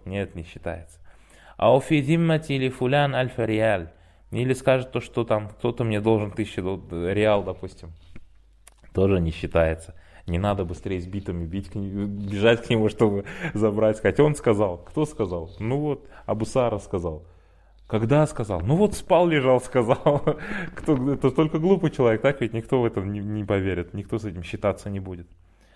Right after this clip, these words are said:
Лям ясбут. Это не будет принято.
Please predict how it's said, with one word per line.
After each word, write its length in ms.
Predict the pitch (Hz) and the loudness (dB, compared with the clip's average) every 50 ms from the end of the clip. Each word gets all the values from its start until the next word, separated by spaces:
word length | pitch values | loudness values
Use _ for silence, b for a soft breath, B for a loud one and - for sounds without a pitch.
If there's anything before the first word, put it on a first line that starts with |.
| b b b b b b b b b b - | b b b b b b b b b b 0
Лям 260 | 107 123 160 185 175 | 4 6 6 6 6
ясбут. 560 | 165 170 160 - - 139 120 104 90 - - - - - _ _ _ _ - - | 6 4 2 2 0 2 2 2 2 0 -6 -20 -20 -20 _ _ _ _ -8 -4
Это 220 | - 107 - 131 | -4 -2 0 0
не 80 | 135 139 | 0 2
будет 300 | 131 127 107 95 - - | 2 2 0 0 -2 -4
принято. 400 | 95 92 85 82 78 - 76 | -2 -2 -2 -2 -4 -6 -12